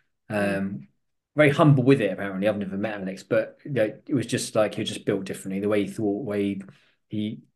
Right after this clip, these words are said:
Speaker 2: was able, like you said, to deal with the volume of pressures of everything.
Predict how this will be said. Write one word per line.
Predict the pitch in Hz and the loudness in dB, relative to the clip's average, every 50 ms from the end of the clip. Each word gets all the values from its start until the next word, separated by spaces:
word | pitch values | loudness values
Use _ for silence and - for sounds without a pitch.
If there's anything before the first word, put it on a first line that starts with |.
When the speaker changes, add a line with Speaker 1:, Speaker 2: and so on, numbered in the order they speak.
| _ _ _ | _ _ _
Speaker 2:
was | - 110 107 | -4 -2 0
able, | 117 113 104 95 104 | 2 2 2 2 0
like | 104 - 117 | -2 -2 -4
you | 95 | -6
said, | - - 101 - | -6 -6 -6 -6
to | - 101 95 95 - _ _ | -6 -8 -10 -10 -14 _ _
deal | - 123 117 117 110 | 0 2 2 4 2
with | 104 104 95 | 0 0 -2
the | 101 | -4
volume | 95 98 110 110 104 107 98 101 | -2 -2 -2 0 0 0 -2 -2
of | 101 98 - - _ _ _ _ _ _ _ _ _ _ _ _ _ _ _ - 123 - _ | -2 -4 -6 -10 _ _ _ _ _ _ _ _ _ _ _ _ _ _ _ -20 -20 -20 _
pressures | - 123 107 - - 107 107 | -6 -6 -6 -6 -6 -4 -4
of | 110 | -4
everything. | 113 110 110 110 135 156 - 185 - - | -4 -4 0 2 2 2 2 0 -6 -10